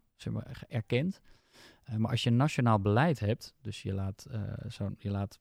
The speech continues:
zoals we in die whitepaper zeggen, je, je, je zet de monitoring op, dan krijg je ook structureel aandacht voor het onderwerp.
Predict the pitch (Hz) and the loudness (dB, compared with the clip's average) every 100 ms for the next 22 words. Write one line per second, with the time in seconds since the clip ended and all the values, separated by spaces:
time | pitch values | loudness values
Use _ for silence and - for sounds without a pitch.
0 | _ - 104 107 104 101 110 113 107 107 | _ -10 -4 0 0 2 2 2 0 0
1 | 101 107 - 104 101 110 104 110 110 110 | -2 -4 -4 -4 -4 -6 -6 -4 -2 2
2 | 110 143 156 123 101 92 98 - - 110 | 2 4 0 0 -2 0 -4 -6 -6 -2
3 | 120 120 113 - 110 - 127 - 113 110 | -2 -2 -6 -6 -8 -6 -6 -4 -2 -2
4 | - 147 110 95 - - _ _ 101 98 | 0 0 0 -2 -8 -20 _ _ -6 -4
5 | 98 98 92 123 170 | -2 -2 -2 -2 -4